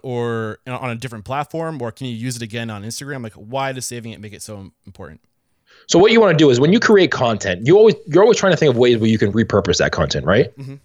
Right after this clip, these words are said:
Speaker 2: So if you do a s-, a twenty minute Instagram Live and it's gone, that content's gone. So if the, if those seventeen people who showed up, yeah, great, you gave them great value. But what about those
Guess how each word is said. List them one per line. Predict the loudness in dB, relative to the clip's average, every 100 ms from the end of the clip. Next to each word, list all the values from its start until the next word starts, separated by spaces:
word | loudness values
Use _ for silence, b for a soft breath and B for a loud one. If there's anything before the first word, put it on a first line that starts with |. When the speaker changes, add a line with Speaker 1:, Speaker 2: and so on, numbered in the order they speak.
| _ _ _ _
Speaker 2:
So | -2 2
if |
you | 4
do | 6 4
a |
s-, | 4 0 -4 -2
a | 0 0
twenty | -2 2 2
minute | 4 2 2
Instagram | 0 2 2 2
Live | 2 2 2
and | 0
it's | -2
gone, | 0 2 2 0
that | -2 -2
content's | -2 0 0 2
gone. | 0 0 -2
So | 0
if | 0
the, | 4 4
if | 4 4
those | 4 4 2 b b b
seventeen | 0 2 4 2 4
people | 4 6
who | 4
showed | 6 4
up, | 4 2 2
yeah, | 4
great, | 4 4
you | 2
gave | 2 2
them | 2 2
great | 2 2
value. | 2 2 0 -4 -12 b b
But | 2
what | 4
about | 4 4
those | 6 4 4